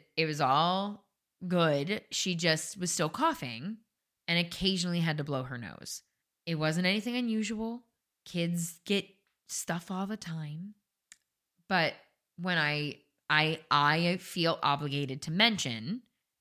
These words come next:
and, you know, I am about giving all of the information. I'm like, "She doesn't have a fever. You know, it's been three days or four days or something since she did have a fever. Everything's clear. It's, you know, it's just coughing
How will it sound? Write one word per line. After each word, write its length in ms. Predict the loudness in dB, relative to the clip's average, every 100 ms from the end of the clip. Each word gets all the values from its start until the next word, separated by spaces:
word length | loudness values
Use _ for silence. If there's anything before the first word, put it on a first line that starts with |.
| -4
and, 380 | 0 0 0 -4 -2
you 120 | 0
know, 240 | 0 -4 -8 -2
I 100 | 0
am 320 | 2 -2 -6 -4
about 340 | -2 0 0 -4 _ _ _ -6
giving 240 | -2 0
all 160 | 0 -2
of 100 | -4
the 120 | -8
information. 480 | -8 -8 -8 -8 -10
I'm 80 | -12
like, 140 | -10
"She 100 | -10
doesn't 200 | -8 -4
have 100 | -2
a 60 | -2
fever. 640 | -4 -4 0 0 0 -2 -8 _ _ _ -10
You 80 | -6
know, 180 | -4 -4
it's 200 | -6 -4
been 400 | -2 -2 -4 -8
three 360 | -10 -4 -2
days 420 | 2 2 0 -2 -4
or 120 | -6
four 260 | -2 -2 0
days 380 | 0 -2 -2 -2
or 120 | -4
something 540 | -4 -4 -4 -4 -4
since 280 | -4 -6 -4
she 520 | -6 -4 -6 -8 -10 -10
did 200 | -4 -2
have 220 | 4 4 4
a 80 |
fever. 580 | 0 -2 0 0 0 -2 -4
Everything's 560 | -4 -4 -4 -4 -4 -6
clear. 680 | -6 -2 2 2 2 -2 -2
It's, 400 | -6 -6 -12 -14 _ _ _ _ -6
you 60 |
know, 120 | -4 -4
it's 140 | -8
just 200 | -8 -8
coughing 680 | -2 0 2 2 0 0